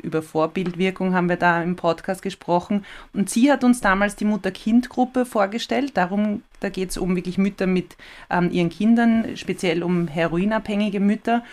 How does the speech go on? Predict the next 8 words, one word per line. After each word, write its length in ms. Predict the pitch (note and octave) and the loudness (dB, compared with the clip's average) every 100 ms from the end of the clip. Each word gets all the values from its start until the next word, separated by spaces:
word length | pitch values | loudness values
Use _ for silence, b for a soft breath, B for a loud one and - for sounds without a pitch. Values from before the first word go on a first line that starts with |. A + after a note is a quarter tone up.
| B B | B B
Und 240 | - C4 C4+ | 6 8 8
es 140 | G#3 | 4
gibt 260 | - A#3+ G#3+ | -2 -2 0
ein 140 | G3 | -4
Gruppenangebot 840 | F#3+ A3+ - B3 A3+ A#3 A3+ A3 | -4 -4 0 2 2 2 0 -2
vom 240 | - G3+ G3+ | -2 -2 0
Verein 440 | - - D#3+ G#3+ | 0 0 0 0
Dialog, 680 | G3+ F#3 E3+ D#3+ G3 D4+ | 2 0 2 2 0 0